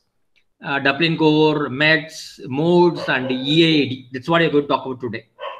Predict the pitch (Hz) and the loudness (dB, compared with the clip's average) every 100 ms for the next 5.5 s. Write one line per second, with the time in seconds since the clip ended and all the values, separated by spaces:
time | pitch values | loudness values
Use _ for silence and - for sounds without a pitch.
0 | - - - - - - 208 202 285 285 | -18 -20 -20 -20 -20 -6 -2 2 2 2
1 | 277 202 226 226 185 196 202 196 156 165 | 2 2 2 4 6 6 6 4 4 4
2 | 196 233 151 143 180 180 170 190 151 123 | 4 2 0 0 0 4 4 4 0 -2
3 | 117 123 110 120 _ _ _ - 120 160 | -2 -4 -6 -12 _ _ _ -16 -6 -6
4 | 98 _ _ _ 135 156 202 214 208 - | -6 _ _ _ -4 0 2 2 0 -4
5 | 160 147 147 190 | -2 0 2 0